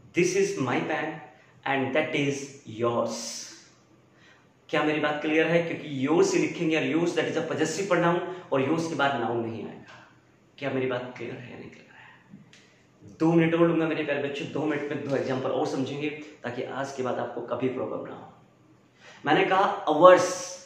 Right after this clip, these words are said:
क्या आर्स, जिसे आप आर्स बोलते हैं, "Ours is a nice country।" अब देखिए, आर्स के बाद क्या मैंने नाउन यूज़ किया है, "Ours is a nice country",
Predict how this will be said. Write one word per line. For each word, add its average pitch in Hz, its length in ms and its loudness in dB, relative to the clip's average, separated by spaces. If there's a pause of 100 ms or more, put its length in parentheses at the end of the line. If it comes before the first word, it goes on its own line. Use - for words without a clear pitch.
(640)
क्या 160 440 2 (840)
आर्स, 185 440 4
जिसे 147 180 -2
आप 156 220 4
आर्स 165 300 4
बोलते 135 260 0
हैं, 127 440 -4 (340)
"Ours 196 320 4
is 160 180 -2
a 151 120 2
nice 135 260 0
country।" 113 320 -6 (440)
अब 143 80 -4
देखिए, - 260 -4
आर्स - 300 2
के 180 80 -2
बाद 160 220 0
क्या 156 100 -2
मैंने 160 280 -2
नाउन 147 260 2
यूज़ - 220 0
किया - 140 -10
है, - 220 -14 (720)
"Ours - 640 6
is 190 180 4
a 185 240 8 (340)
nice 139 440 2
country", 151 420 0